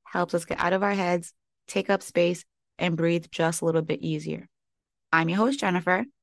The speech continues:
and that's what all E's. And in this episode, we're talking about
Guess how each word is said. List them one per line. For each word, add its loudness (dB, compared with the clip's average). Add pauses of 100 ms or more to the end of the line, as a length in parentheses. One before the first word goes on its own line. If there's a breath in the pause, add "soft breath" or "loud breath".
(260)
and 0
that's 2
what -2
all 4
E's. -2 (460)
And 0
in 0
this 2
episode, 0 (340)
we're 4
talking 0
about 0